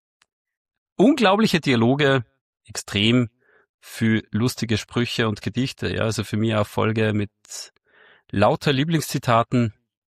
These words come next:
und ja, für mich eine perfekte Folge.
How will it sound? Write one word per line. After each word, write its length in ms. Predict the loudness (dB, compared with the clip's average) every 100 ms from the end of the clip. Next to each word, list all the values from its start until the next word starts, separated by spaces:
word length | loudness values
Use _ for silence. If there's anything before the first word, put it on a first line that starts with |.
| _ _ _ _
und 560 | -2 0 0 -2 -8 _ _
ja, 260 | -2 0 -2 _ _ _ _ _ _ _
für 160 | 0
mich 120 | 2 2
eine 80 |
perfekte 520 | 0 -4 -4 -4 -4 -8
Folge. 640 | -2 -2 0 2 0